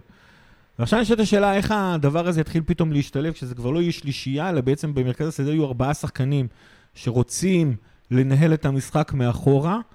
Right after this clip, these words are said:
אה, אני חושב שמבחינת אגו, מי שיוותר הכי בקלות זה דווקא יהיה קרטיס ג'ונס. אה, אני חושב שזה נורא תלוי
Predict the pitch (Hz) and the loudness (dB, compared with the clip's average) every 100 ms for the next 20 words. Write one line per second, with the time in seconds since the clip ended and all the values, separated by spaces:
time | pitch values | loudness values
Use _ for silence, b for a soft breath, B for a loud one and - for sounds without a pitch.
0 | b b b - 120 127 123 123 123 120 | b b b -4 2 4 4 4 2 0
1 | 120 139 165 170 156 147 143 151 139 147 | -2 0 2 2 2 0 2 2 2 0
2 | 147 127 123 131 - 131 131 127 123 123 | 0 -2 -2 -4 -2 -4 -2 -2 -2 -4
3 | 113 117 123 123 123 117 - 123 113 107 | -4 -4 -2 -2 -4 -6 -8 -10 -10 -2
4 | 139 214 240 - b b b b b - | 0 0 -2 -12 b b b b b -2
5 | 120 120 120 117 117 117 120 117 - 135 | 2 2 2 2 2 0 -2 -8 -14 -16
6 | 127 127 _ - - 131 156 226 262 - | -16 -16 _ -20 -4 2 4 4 4 2
7 | 254 202 156 147 165 180 165 165 170 | 0 2 2 2 0 2 4 4 2